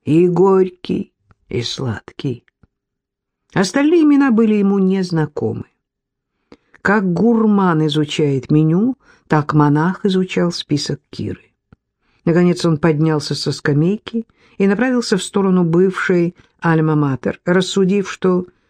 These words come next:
грешно было бы лишать себя удовольствия. В то, что его бывший коллега-доносчик замешан в деле об убийстве, он ни минуты не верил. Не тот калибр.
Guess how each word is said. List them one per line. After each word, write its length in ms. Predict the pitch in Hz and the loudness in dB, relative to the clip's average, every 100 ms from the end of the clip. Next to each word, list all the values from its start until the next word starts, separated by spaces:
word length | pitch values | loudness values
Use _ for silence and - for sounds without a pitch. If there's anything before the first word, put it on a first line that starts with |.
| _ _ - | _ _ -6
грешно 680 | 123 156 180 175 175 190 240 | 0 2 2 2 0 2 2
было 240 | 214 214 | 2 2
бы 100 | 190 | 2
лишать 500 | 190 185 175 175 185 | 2 2 2 0 -2
себя 320 | 180 175 160 160 | -2 -2 2 0
удовольствия. 1000 | 147 139 127 131 151 - - - 92 - _ _ _ _ _ _ - - _ _ | 0 -2 0 -2 -2 -6 -12 -10 -10 -14 _ _ _ _ _ _ -20 -20 _ _
В 120 | - | -2
то, 200 | 208 247 | 0 0
что 160 | - 247 | 0 2
его 180 | 220 | 2
бывший 400 | 185 208 226 214 | 2 2 2 0
коллега-доносчик 1000 | 190 180 180 196 190 175 170 190 185 180 | 2 2 2 2 2 2 2 2 0 -2
замешан 600 | 156 170 170 180 175 170 | 0 2 2 0 0 0
в 80 | 147 | 0
деле 320 | 143 180 175 | 2 2 2
об 100 | 151 | 2
убийстве, 760 | 147 131 160 240 - - 269 269 - _ _ _ _ - | 0 0 0 0 -2 -6 -4 -6 -10 _ _ _ _ -4
он 460 | 214 220 208 202 - - | 0 2 2 -2 -6 -2
ни 220 | 214 196 | 2 4
минуты 420 | 190 180 160 151 | 4 4 2 0
не 140 | 151 147 | 0 0
верил. 380 | 123 110 110 - _ _ _ _ _ _ - | -2 -4 -6 -12 _ _ _ _ _ _ -4
Не 220 | 208 190 | 0 0
тот 320 | 180 165 139 | 0 -4 -4
калибр. 760 | - 143 127 104 - 73 - | -4 -2 0 -2 -6 -10 -12